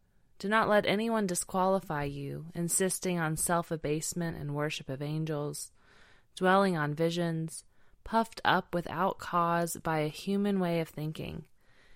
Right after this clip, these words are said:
and not holding fast to the head, from whom the whole body, nourished and held together by its ligaments and sinews,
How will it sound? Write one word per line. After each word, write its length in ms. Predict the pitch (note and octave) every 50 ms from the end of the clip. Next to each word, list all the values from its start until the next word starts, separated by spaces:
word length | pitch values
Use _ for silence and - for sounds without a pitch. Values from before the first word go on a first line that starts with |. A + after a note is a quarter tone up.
| - - - -
and 180 | E3+ F3+ F3+ F#3+
not 300 | G3 G3+ G#3+ G3+ - G3
holding 340 | G#3+ G#3+ G#3 G#3 G3 F#3+ F#3
fast 520 | - G3+ F#3+ F3+ F3+ F#3 F#3 - - -
to 120 | - G3
the 120 | E3+ F3+ E3+
head, 440 | E3 F#3 F#3+ F#3 D3+ C3 - - - - _ _ _ _ - _ - _ _ - - - _ - -
from 180 | - F#3 F3+ E3
whom 240 | F3+ F#3 F3+ F3+
the 100 | F3 E3
whole 360 | D#3+ - - - G#3 G3+ G#3 G3
body, 520 | F3 D3 C#3 C3+ C3 - - - C#3+ _ _ _ - _ _ _ -
nourished 580 | E3 F3 F3+ F#3 F#3+ F#3+ F#3 F#3 F3+ - -
and 140 | - - D3
held 300 | D3 - E3 E3+ E3+ E3
together 560 | - E3+ D3+ - D3 C#3+ D3 D#3+ D#3 D#3 D#3
by 180 | D3+ - C3 -
its 260 | - - - - -
ligaments 680 | D3 D3 D3+ D3+ D#3+ D#3 D#3 D3+ D3+ - - - - - -
and 140 | C#3+ C#3+
sinews, 720 | - - D#3+ D3+ D#3 D#3 D#3 D3+ D3+ D3 D3+ D3 - -